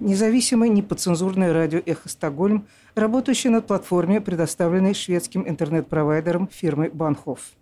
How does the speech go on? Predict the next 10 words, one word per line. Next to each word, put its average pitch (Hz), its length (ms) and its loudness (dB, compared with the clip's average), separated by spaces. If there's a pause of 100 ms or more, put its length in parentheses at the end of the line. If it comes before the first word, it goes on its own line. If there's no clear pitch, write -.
(1040)
Близится 254 560 0
девятое 190 560 0
мая, 156 240 2
в 139 60 -4
прошлом 233 500 0
День 185 220 0
Победы, 147 580 -2
ныне 208 380 2
День 170 320 0
Победобесия. 147 920 -2